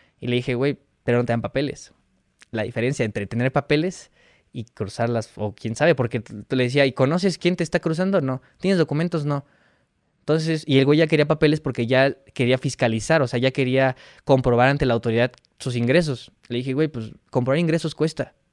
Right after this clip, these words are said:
¿Quieres andar ahí? Pues, es tu rollo, o sea, ya tú decides". Entonces, no es como que tan fácil decir, "Ah, güey, le voy a bajar a la factura y ya". Tampoco, o sea,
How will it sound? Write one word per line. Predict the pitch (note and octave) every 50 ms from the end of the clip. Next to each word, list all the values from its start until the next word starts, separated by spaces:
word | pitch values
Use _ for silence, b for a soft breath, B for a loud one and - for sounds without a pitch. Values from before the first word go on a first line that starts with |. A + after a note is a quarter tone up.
| _ _
¿Quieres | - C#3+ D3+ E3+ D3
andar | C#3 C3 C3+ C#3+ D3+
ahí? | C#3+ C#3+ F3 G#3 G3+ -
Pues, | - A2 - - _ _ _ _
es | - A#2 -
tu | - D3 C3
rollo, | A#2 C3+ D#3 D#3 C3
o | A2
sea, | - - A#2+ A#2+ A#2 G#2+ b b b b b b b b b b b
ya | C3+ C3
tú | C3 -
decides". | C#3 B2 - D#3+ D#3+ C#3 B2
Entonces, | A#2+ A#2 - C#3 C#3+ C#3 - E3 D#3 C#3 - b b b b b b b
no | D3+ E3
es | F3+ -
como | - G3 F#3+
que | D3+ D#3
tan | C3+ - B2+ A#2+
fácil | - D3+ D3 D#3 D3+
decir, | C3+ C#3+ D#3 D3
"Ah, | F3+
güey, | F3+ F#3 F3+
le | D#3 C#3
voy | C3+
a | D3+ E3+
bajar | E3+ F#3
a | F#3
la | F3 E3
factura | - C3 - - D#3+ E3+ G3 G#3+ G#3+ - _
y | C3 B2 A#2+ A#2 A2+
ya". | B2 B2 B2 B2+ - _ _ _ _ -
Tampoco, | - B2 A#2+ B2 E3+ G3 F#3+ F3
o | C#3
sea, | - - C3+ C3 B2 A#2+